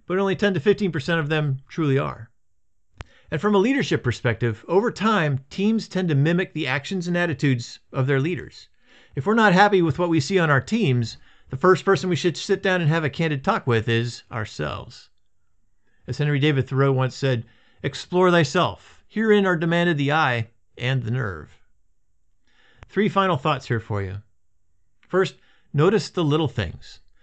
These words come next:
Often it's not the Hail Mary pass, but the slow and steady plodding that lead to our eventual success. We should know what those reliable but unspectacular actions were and how they've paid off so we'd be more inclined to repeat them. Second, capitalize on the lessons.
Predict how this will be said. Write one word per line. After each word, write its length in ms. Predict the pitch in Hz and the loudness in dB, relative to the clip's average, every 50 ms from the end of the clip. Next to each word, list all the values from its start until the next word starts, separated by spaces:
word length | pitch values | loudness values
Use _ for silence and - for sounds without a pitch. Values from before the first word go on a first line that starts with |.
| _ _ _ _ - - | _ _ _ _ -6 -4
Often 280 | 151 175 - 277 277 | -4 -2 -2 0 0
it's 180 | 233 202 - - | 0 0 2 2
not 320 | 175 170 185 220 214 - | 4 4 4 4 2 0
the 80 | 175 151 | 0 0
Hail 260 | 139 165 175 180 170 | 2 4 4 4 4
Mary 240 | 156 165 170 170 147 | 4 4 4 2 2
pass, 480 | - 147 147 156 165 107 101 - - - | 2 2 2 2 2 0 -2 -6 -12 -12
but 120 | - 131 - | -12 -10 -8
the 80 | 135 | -8
slow 400 | - - - 151 151 156 165 170 | -8 -4 -2 0 2 2 4 2
and 120 | 165 156 - | 2 0 -2
steady 320 | - - 156 156 156 147 | -2 -2 0 0 0 0
plodding 540 | 135 - 156 165 170 151 117 104 98 101 101 - | 0 0 0 2 2 2 2 0 -4 -6 -8 -10
that 140 | - 127 113 | -12 -12 -10
lead 220 | 120 127 131 131 | -8 -8 -8 -6
to 100 | - 139 | -4 -4
our 100 | 127 123 | -4 -2
eventual 300 | 117 117 123 113 - 107 | -2 -2 -4 -4 -6 -8
success. 680 | - - 110 - - 127 123 117 - - - - - _ _ _ _ _ _ _ _ _ _ _ | -10 -12 -12 -10 -8 -8 -8 -8 -8 -14 -18 -20 -20 _ _ _ _ _ _ _ _ _ _ _
We 80 | - 185 | -4 -2
should 180 | 135 190 190 | 0 0 2
know 120 | 180 208 202 | 4 4 4
what 160 | 190 190 185 | 4 4 4
those 220 | 196 196 180 135 | 4 4 4 4
reliable 480 | 139 151 151 151 160 170 180 175 175 160 | 2 2 4 6 6 6 6 4 4 2
but 120 | 139 139 | 0 0
unspectacular 840 | - 139 151 156 - - - 170 - - 170 160 135 - 160 139 143 | -2 -2 -2 -2 -4 -4 -6 -8 -6 -4 -4 -4 -2 -2 -2 0 0
actions 360 | 143 147 135 - 131 117 - | 0 0 -2 -2 -4 -4 -2
were 320 | 143 147 160 180 175 175 - _ _ _ _ _ - | -2 -2 -2 -2 -4 -8 -14 _ _ _ _ _ -4
and 120 | - 135 135 | -2 0 2
how 140 | 151 160 | 2 2
they've 160 | 160 165 147 135 | 2 2 0 2
paid 200 | - 156 156 156 | 2 2 2 2
off 400 | 170 185 165 135 120 - - - _ | 2 2 0 0 -4 -6 -10 -20 _
so 180 | - - - 143 | -8 -4 0 2
we'd 140 | 135 131 123 | 2 2 2
be 100 | 127 131 | 2 2
more 220 | 131 139 160 165 | 2 2 2 2
inclined 400 | 165 147 - 170 160 151 151 139 | 0 -2 -2 -2 0 0 0 -2
to 100 | - 135 | -2 -4
repeat 300 | 131 - - 175 156 - | -4 -4 -4 -6 -8 -8
them. 220 | - 101 - - - _ _ _ _ _ _ _ _ _ _ _ _ _ _ _ _ _ _ | -12 -14 -14 -16 -18 _ _ _ _ _ _ _ _ _ _ _ _ _ _ _ _ _ _
Second, 460 | _ - - 190 208 202 175 143 143 - - - - - - - _ _ _ _ _ _ | _ -6 -4 -2 -2 0 -2 -4 -6 -8 -12 -20 -20 -20 -20 -20 _ _ _ _ _ _
capitalize 520 | - 160 165 170 190 160 147 147 147 131 135 | -6 -4 -4 -2 0 2 4 4 4 4 4
on 80 | 135 | 2
the 60 | 131 | 4
lessons. 600 | 127 143 160 151 - - 92 90 - - - - | 4 2 2 0 -2 -4 -8 -10 -12 -18 -20 -20